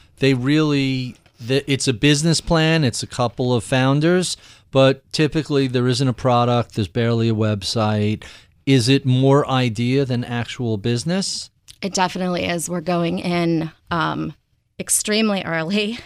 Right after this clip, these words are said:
Speaker 2: and so I'm making these, you know, pretty risky bets
Speaker 1: Uh-huh.
Speaker 2: on,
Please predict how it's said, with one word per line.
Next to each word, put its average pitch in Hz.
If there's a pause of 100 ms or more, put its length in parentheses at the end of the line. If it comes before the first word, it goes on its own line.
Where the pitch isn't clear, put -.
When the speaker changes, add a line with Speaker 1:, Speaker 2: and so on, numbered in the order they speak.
(120)
Speaker 2:
and 175
so 165
I'm 175
making 165
these, 156
you 170
know, 156
pretty 180
risky 160
bets -
Speaker 1:
Uh-huh. 160
Speaker 2:
on, 165